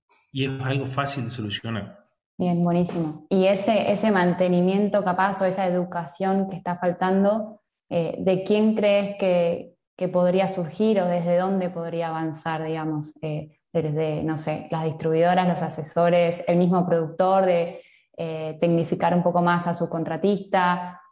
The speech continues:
Speaker 2: porque a veces, o sea, volviendo un poco al tema que, que te planteaba antes, a veces la limitante está en eso, ¿no? En no tener la maquinaria,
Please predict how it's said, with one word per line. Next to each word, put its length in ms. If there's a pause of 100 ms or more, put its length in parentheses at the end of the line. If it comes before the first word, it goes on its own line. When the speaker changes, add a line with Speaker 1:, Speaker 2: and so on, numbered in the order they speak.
Speaker 2:
porque 200
a 40
veces, 420
o 60
sea, 120
volviendo 340
un 60
poco 180
al 100
tema 580
que, 300
que 100
te 120
planteaba 600
antes, 380 (540)
a 100
veces 220
la 100
limitante 460
está 240
en 80
eso, 260
¿no? 120
En 160
no 140
tener 240
la 120
maquinaria, 920